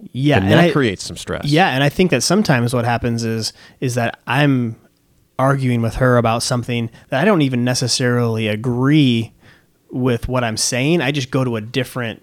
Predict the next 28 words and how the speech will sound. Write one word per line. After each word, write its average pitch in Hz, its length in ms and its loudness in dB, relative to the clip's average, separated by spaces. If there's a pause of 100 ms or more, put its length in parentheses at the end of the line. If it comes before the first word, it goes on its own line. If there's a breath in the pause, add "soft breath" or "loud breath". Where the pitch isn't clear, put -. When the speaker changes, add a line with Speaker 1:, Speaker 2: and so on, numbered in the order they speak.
Speaker 1:
I 131 120 -6
go 143 200 0
to 117 160 -6
the 113 140 -4
extreme 131 460 -4
because 117 220 -6
I 110 80 -6
feel 117 180 -6
like 110 140 -6
she's 127 600 -4
disagreeing 117 480 -6
with 110 160 -10
me, 139 140 2
and 120 100 -2
then 113 40 -6
we 113 100 -6
both 117 300 -8
just - 160 -10
kinda 110 180 -8
polarize 104 680 -2 (460 loud breath)
when 117 340 -6 (300)
realistically 151 540 0
we're 117 140 -2
not 170 200 0
that 104 140 -2
far 123 240 -2
apart. 98 440 -2 (160 loud breath)
Speaker 2:
Right. 104 320 2